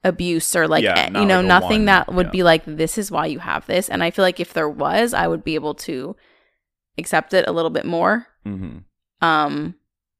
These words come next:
Speaker 1: so yeah, it's just been an up and down ride for me my entire life.
Speaker 2: Yeah.
Speaker 1: And
Speaker 2: I think a lot of, like, what you're saying is, like, "Why do I have this?"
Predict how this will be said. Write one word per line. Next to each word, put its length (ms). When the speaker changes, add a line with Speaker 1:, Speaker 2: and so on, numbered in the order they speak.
Speaker 1:
so 160
yeah, 300
it's 180
just 160
been 140
an 80
up 180
and 140
down 340
ride 340
for 120
me 180
my 160
entire 340
life. 240
Speaker 2:
Yeah. 220
Speaker 1:
And 520
Speaker 2:
I 40
think 180
a 60
lot 340
of, 200
like, 220
what 120
you're 120
saying 460
is, 280
like, 180
"Why 400
do 120
I 120
have 500
this?" 400